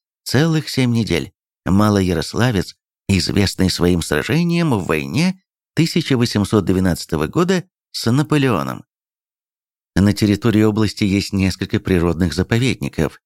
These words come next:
Национальный парк Угра, Калужские засеки, парк птиц Воробьи. А Этномир — это новый этнографический парк, традиционный промысел Калужской области –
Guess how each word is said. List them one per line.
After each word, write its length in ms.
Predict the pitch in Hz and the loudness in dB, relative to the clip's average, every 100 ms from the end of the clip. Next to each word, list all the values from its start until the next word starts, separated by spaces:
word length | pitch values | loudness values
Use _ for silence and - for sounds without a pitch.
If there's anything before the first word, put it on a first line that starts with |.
| _ _ - | _ _ 0
Национальный 680 | 98 95 - 123 175 165 120 | 2 2 2 2 2 0 -2
парк 600 | - 117 113 - - - | -2 -2 -2 -10 -16 -2
Угра, 540 | 117 90 80 76 80 - _ _ _ _ | 0 2 0 0 -2 -6 _ _ _ _
Калужские 840 | 95 90 90 - - 80 69 58 - - | 0 2 2 -2 -4 -2 0 -2 -10 -10
засеки, 720 | 67 71 73 73 78 135 120 _ _ _ _ _ _ | -4 -2 -2 -2 -2 -2 -4 _ _ _ _ _ _
парк 360 | 87 101 143 - | 0 0 -2 -8
птиц 480 | - 85 113 - - | -4 -2 -2 -4 -8
Воробьи. 640 | 92 98 95 76 50 50 - _ _ _ _ _ _ - | -2 2 2 0 -4 -8 -12 _ _ _ _ _ _ -2
А 340 | 98 92 76 - | 0 0 -2 -4
Этномир — 800 | 90 - 85 82 113 160 87 - _ _ _ - | -4 0 0 2 2 0 -2 -6 _ _ _ -2
это 420 | 90 - 85 76 | -2 0 0 0
новый 580 | 71 107 120 71 65 - | 0 2 0 -2 -6 -6
этнографический 880 | - 85 85 82 80 98 - - 123 | -4 -2 -2 0 -2 -2 -4 -4 -4
парк, 300 | 123 120 - _ _ _ _ _ - | -2 -2 -4 _ _ _ _ _ -2
традиционный 680 | 92 82 80 160 190 180 | 0 0 -2 0 2 0
промысел 500 | - 156 165 - 131 | -2 -2 -2 -2 -2
Калужской 560 | 120 95 123 - - 104 | -2 -2 -2 -4 -2 -2
области – 640 | - 170 175 - 180 156 | 0 -2 -2 -2 -2 -2